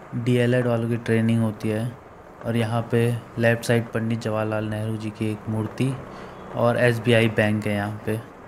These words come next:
तो ये देखो, ये एक people का पेड़ है और यहीं पे से करण पे आके गाड़ी भी लगती है और यहीं पे पार्किंग भी है बाइक की।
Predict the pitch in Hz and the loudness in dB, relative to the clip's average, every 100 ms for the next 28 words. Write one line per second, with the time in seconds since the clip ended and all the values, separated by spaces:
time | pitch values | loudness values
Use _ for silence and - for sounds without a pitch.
0 | - - - - 120 110 113 113 107 120 | -20 -18 -18 -12 -6 -2 0 0 -2 -2
1 | 120 117 123 117 113 107 113 113 - - | -2 -4 -2 0 2 0 0 -2 -6 -2
2 | 127 117 - - - - - - - - | -2 -2 -10 -20 -20 -18 -18 -18 -20 -20
3 | - - - - 123 120 123 120 123 127 | -20 -20 -18 -6 -4 4 4 4 2 4
4 | 117 110 127 135 - - - - - - | 4 4 4 0 -6 -16 -18 -14 -12 -12
5 | - - - - - - - - - - | -16 -18 -18 -18 -18 -16 -14 -14 -12 -4
6 | 113 110 110 117 120 120 117 117 113 113 | 0 2 2 2 2 2 2 0 0 0
7 | 110 113 107 117 110 107 107 110 107 104 | 2 2 2 0 2 2 2 0 -2 -4
8 | - 104 107 - - - - - - - | -8 -8 -8 -14 -20 -20 -20 -20 -20 -20
9 | - - - - - - - 127 117 117 | -20 -20 -20 -18 -6 -6 -4 -4 0 0
10 | 117 120 120 110 104 123 117 113 110 107 | 0 -2 2 2 2 2 2 2 2 0
11 | 104 - - | 0 -2 -4